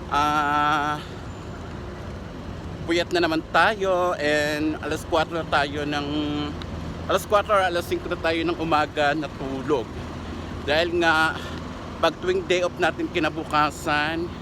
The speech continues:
insomnia attack, charis. Anyway guys, kagabi,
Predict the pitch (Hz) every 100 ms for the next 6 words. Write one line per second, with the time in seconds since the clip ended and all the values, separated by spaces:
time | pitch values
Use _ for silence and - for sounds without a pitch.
0 | - - - - - - - - - -
1 | 135 143 - 147 156 175 175 151 160 -
2 | 139 120 - - 123 120 117 101 90 -
3 | - - - - - - - - - -
4 | - - - - 175 190 196 156 139 131
5 | 131 135 - 156 160 139 123 113 113